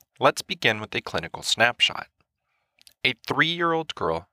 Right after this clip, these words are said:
is brought to the urgent care clinic for a rash. She attends daycare, where several other children had a similar rash and fever about two weeks ago.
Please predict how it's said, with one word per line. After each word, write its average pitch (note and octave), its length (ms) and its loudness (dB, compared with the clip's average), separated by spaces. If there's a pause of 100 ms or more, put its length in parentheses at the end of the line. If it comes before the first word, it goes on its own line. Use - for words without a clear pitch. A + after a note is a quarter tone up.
(140)
is - 120 -6
brought A2 260 4
to A#2+ 100 -8
the A#2+ 120 -2 (100)
urgent - 300 -2
care C3+ 200 2
clinic E2 340 -6
for D#3+ 240 -4
a D#3 60 -2
rash. - 540 2 (640)
She C3 240 4
attends E3 420 -2
daycare, - 520 -2 (380)
where A2+ 140 4
several C3+ 540 4
other C3 180 2
children E2+ 460 0
had F2+ 180 -6
a F2+ 40 -4
similar B2 460 2
rash D#2 400 2
and F#2 220 -4
fever G#2 480 -4 (160)
about G2+ 320 2
two - 160 -4
weeks G#2 260 -2
ago. - 220 -6